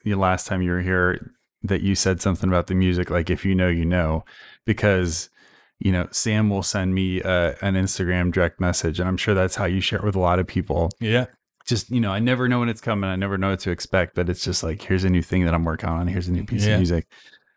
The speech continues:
Speaker 1: And one of the things, uh, I felt like there was a story here, and we don't have to go into the details if you don't want, but you shared,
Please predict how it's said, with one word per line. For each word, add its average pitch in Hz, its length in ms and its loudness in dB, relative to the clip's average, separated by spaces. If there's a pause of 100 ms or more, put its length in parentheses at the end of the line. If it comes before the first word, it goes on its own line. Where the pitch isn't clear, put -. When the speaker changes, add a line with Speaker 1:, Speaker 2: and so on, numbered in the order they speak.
(120)
Speaker 1:
And 104 380 2
one 127 260 0
of 175 80 2
the 110 80 0
things, 92 540 -2 (400)
uh, 92 360 2 (300)
I 110 80 0
felt 131 220 0
like 139 140 0
there 123 100 2
was 98 100 -2
a 90 60 -4
story 104 420 0
here, 82 300 0
and 90 320 -2
we 101 80 2
don't 107 80 2
have 117 160 0
to 113 80 -4
go 113 100 0
into 107 140 2
the 98 100 0
details 98 460 0
if 90 100 -6
you 101 60 -4
don't 87 160 -4
want, 92 340 2
but 85 240 -2
you 104 180 0
shared, 98 640 0